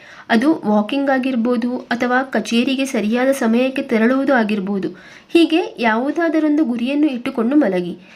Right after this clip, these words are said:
ಇದು ನಿಮಗೆ ಬೆಳಗ್ಗೆ ಸಮಯಕ್ಕೆ ಸರಿಯಾಗಿ ಹಾಸಿಗೆಯಿಂದ ಏಳಲು ಪ್ರೇರೇಪಿಸುತ್ತದೆ.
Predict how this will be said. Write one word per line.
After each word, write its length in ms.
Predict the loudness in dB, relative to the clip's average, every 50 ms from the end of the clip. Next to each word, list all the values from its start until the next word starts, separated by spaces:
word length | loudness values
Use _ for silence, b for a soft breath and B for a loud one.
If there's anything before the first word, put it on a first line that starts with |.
| B B B B -2
ಇದು 380 | 0 2 2 2 0 0 0 -2
ನಿಮಗೆ 440 | 0 0 0 0 0 0 0 -2 0
ಬೆಳಗ್ಗೆ 420 | 0 0 2 2 2 2 2 0
ಸಮಯಕ್ಕೆ 560 | 0 0 0 0 0 2 2 2 0 0 -2
ಸರಿಯಾಗಿ 500 | 0 2 2 0 2 2 2 2 0 0
ಹಾಸಿಗೆಯಿಂದ 680 | -4 -4 -4 -4 -4 -4 -4 -4 -4 -2 -2 0 0 -2 0 0
ಏಳಲು 320 | 2 2 2 2 2 0
ಪ್ರೇರೇಪಿಸುತ್ತದೆ. 840 | 2 2 2 2 2 0 -2 -4 -6 -4 -4 -4 -2 -2 -4 -6